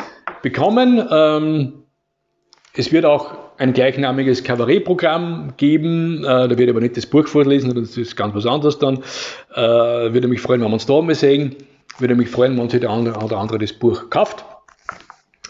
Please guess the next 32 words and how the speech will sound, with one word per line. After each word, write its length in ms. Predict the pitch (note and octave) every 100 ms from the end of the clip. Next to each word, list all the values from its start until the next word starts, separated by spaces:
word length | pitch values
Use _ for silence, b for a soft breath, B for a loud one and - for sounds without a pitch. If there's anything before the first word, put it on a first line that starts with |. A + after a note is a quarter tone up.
| -
Wie 80 | A#2
gesagt, 360 | A#2 A2 G2+
online, 480 | D3+ F3 D#3+ D#3 D#3
w 140 | B2 C3
w 100 | B2
w 140 | B2+
der 200 | B2 A2+
bindestrich 440 | A#2 A#2 - G#2+
sacher 300 | - F#2+ -
punkt 260 | - F#2 -
a 40 | G2
t 420 | A#2+ C#3 C3+ B B B B B B B _ -
oder 260 | A#2+ B2
eben 280 | A#2 A2+ A2+
in 140 | G#2+
den 260 | G#2 F#2+ F2+ - _ _
Fachgeschäften 1040 | - A2+ - A#2 A2+ - A#2+ A2 A2 - _
beim 140 | G2+ G2
Frick, 260 | C3 B2
beim 80 | A2
Bössenberger 520 | G#2 A2+ A#2+ A2 G#2
im 100 | G#2
Berg 340 | G2+ G2+ G2+ - B B B B
oder 220 | G#2+ F#2
wo 140 | G2
auch 140 | F2+ G2
immer. 260 | A2 A2
Die 80 | G#2
können 160 | F#2 G2
es 120 | -
dann 140 | G#2+
eh 180 | F#2+ G2